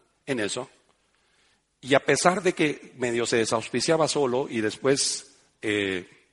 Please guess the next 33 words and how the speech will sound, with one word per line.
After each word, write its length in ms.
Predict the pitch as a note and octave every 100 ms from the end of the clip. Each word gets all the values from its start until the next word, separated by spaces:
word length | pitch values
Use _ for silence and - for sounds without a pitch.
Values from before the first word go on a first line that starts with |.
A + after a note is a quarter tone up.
| _ _ _ _ _ _ _ _ _ _ _ _ _ _
su 140 | - G#2+
esposa 520 | - D#3+ D#3 D3+ B2+ - _ _
en 140 | A2+ G#2
conflicto 520 | G#2+ A#2 E3 - C3+
porque 260 | B2 A2+
pensaba 440 | - A2+ C#3+ D3 C#3+
que 100 | C#3+
era 120 | C#3+
así 400 | C3+ - C#3 C#3+ C#3+
esto 320 | C#3 - B2+
como 180 | A#2+ G#2+
andar 240 | A#2 C#3
de 100 | C3
venta 380 | C3+ C#3 B2+ A#2 -
puerta 260 | C3 - B2+
en 80 |
puerta 400 | G#2+ B2+ - G#2+ - _ _
y 120 | A2
que 160 | - G#2
los 180 | G2 B2+
iba 240 | B2+ B2+
a 240 | - A2+ G2
limitar 420 | A2 A2+ G#2+ B2 C3
en 80 |
su 100 | A#2+
estatus 560 | G#2+ - B2 B2+ A#2 - _ _ _ _
y 120 | A2+
los 140 | G#2+ -
podía 240 | G#2+ C3
perjudicar 720 | - A#2+ - A2+ G#2 C3+ C3
en 120 | C3
su 100 | A#2
empleo, 400 | A2 C#3+ C#3 B2